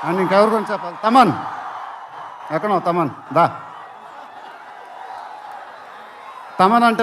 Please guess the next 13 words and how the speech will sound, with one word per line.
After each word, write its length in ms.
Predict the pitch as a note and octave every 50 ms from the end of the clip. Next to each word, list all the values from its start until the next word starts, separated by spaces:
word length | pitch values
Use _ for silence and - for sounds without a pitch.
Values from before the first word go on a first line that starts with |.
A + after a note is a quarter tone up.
| G#3
నాకు 140 | G#3 F#3+ E3+ E3+ G3
చాలా 180 | F#3+ G3+ G#3 G3+ F#3+
ఇష్టం, 240 | E3+ - - G#3 F#3 F3+ F#3+ G3 - - - - - - - - - - - - - - - B2+
నాకు 160 | C#3+ D3+ D#3 D#3 C3
బ్రదర్ 240 | D#3+ F3+ F#3 G#3+ G3 F#3+
లాగా. 200 | E3 D3 A#2 A2+ - - - - - - - - - - - - - - - - - - - - - - - - - - - - - - - -
And 100 | C#3+ D#3 E3+
he 40 | E3+ E3+
is 60 | D3+ F#3+
always 300 | F#3+ G#3 A3 A3+ A3+ A3 E3+ D#3
given 180 | G3+ G3+ G#3+ G#3 G3+ F#3+
his 120 | F3+ - - C3+
best. 260 | F3+ E3+ D#3 - -